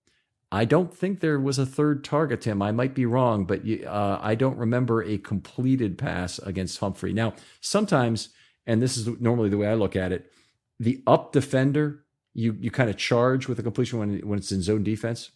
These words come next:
So you don't, if, if they're playing cover three, Humphrey might be behind the receiver, and the only guy who can really make a play on it is typically an inside linebacker. And so he usually gets the coverage responsibility for that play. So it, it could have been something like that. But regardless of how you do it, Humphrey blitzed off the slot and looked like a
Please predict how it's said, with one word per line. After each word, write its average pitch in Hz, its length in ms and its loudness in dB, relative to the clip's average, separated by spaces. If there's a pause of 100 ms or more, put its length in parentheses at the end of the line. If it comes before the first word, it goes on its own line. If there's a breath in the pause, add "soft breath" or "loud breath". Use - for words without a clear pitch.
So - 140 -6
you 104 120 0
don't, 107 220 -2
if, 101 180 -6
if 101 240 -4
they're 113 80 -2
playing 113 200 -2
cover 101 220 -2
three, 98 260 -2
Humphrey 101 280 -4
might 92 160 -4
be 92 80 -4
behind 95 380 -4
the 95 60 -4
receiver, 90 500 -4
and 87 160 -4 (260 soft breath)
the 127 80 2
only 131 120 6
guy 120 120 4
who 101 60 4
can 107 120 -2
really 107 140 0
make 98 120 -2
a 95 60 -6
play 110 240 -2
on 104 140 -2
it 92 40 -4
is 82 120 -8
typically 95 280 -4
an 90 80 -2
inside 87 300 -4
linebacker. 113 640 -4 (520)
And 98 140 -2
so 98 340 2
he 104 120 -4
usually 98 360 -2
gets 92 200 -4
the - 80 -6
coverage 95 320 -4
responsibility 92 500 -4
for 92 60 -4
that 92 100 -2
play. 98 120 -2
So 127 200 -2
it, 135 260 -6
it - 80 -8
could 139 120 2
have 104 40 -2
been 87 80 -6
something 95 260 -6
like 90 160 -6
that. 92 200 -2
But - 120 -4 (260 soft breath)
regardless 139 480 8
of 95 100 0
how 95 80 -2
you 87 80 -2
do 90 160 -4
it, 82 100 -6 (360 soft breath)
Humphrey 135 280 6
blitzed 143 340 2
off 117 120 4
the 104 80 -2
slot 113 480 2
and 101 160 -4
looked 104 220 -2
like 101 240 -2
a 87 300 -4